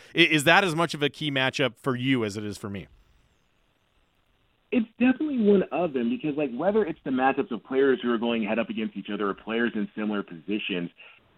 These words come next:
Speaker 2: it's fascinating because, again, like, we just finished talking about defense with the Carolina Hurricanes.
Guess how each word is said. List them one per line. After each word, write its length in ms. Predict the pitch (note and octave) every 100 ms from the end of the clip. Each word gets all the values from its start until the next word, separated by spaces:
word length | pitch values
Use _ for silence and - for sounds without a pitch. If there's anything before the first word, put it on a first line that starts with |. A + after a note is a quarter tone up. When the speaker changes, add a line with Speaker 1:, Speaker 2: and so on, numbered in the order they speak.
| -
Speaker 2:
it's 140 | C#3+ -
fascinating 640 | C#3 C#3 C3 A#2 G2+ F2+ F2
because, 260 | G#2+ A2+
again, 240 | A2 C3+ A#2+
like, 120 | G2+ F#2
we 80 | B2
just 200 | D3 -
finished 280 | - B2+ G#2+ -
talking 360 | A2+ G#2+ A2
about 400 | G2 G2 F#2+ F2
defense 440 | F#2 - A2 G#2 -
with 120 | G2
the 160 | F#2+ F2+ -
Carolina 440 | - A2 G#2 G2 F2
Hurricanes. 540 | - B2+ G#2+ F2+ E2+